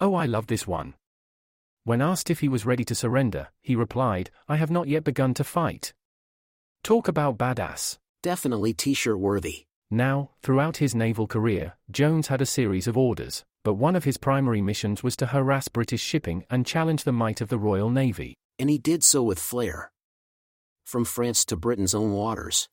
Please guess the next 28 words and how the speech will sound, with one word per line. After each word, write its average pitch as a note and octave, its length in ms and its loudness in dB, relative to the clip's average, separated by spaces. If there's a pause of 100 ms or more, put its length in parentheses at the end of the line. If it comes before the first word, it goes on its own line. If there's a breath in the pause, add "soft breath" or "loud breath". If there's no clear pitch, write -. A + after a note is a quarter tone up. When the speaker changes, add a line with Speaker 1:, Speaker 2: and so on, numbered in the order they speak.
(160)
Speaker 2:
Jones's C#3+ 480 0
naval B2 360 0
campaigns F2 680 -2
were A2 140 0
a G2+ 60 -4
thorn B2+ 400 -2
in G2+ 80 2
the F#2+ 80 0
side A#2 340 0
of F#2 80 -8
the F#2+ 80 -4
British. - 540 -4 (240)
Speaker 1:
Okay, A2+ 420 -2 (140)
we're D3 100 4
going D#3 240 2
to D#3 80 -2
take C#3+ 220 -2
a C#3 40 0
short A#2+ 320 0
break. - 420 -4 (880)
But - 140 -2
stick - 240 -2
around E3+ 320 2
because G#2+ 240 -2
when B2 160 2
we C3+ 80 2
come A#2 240 -2
back, A2 300 -4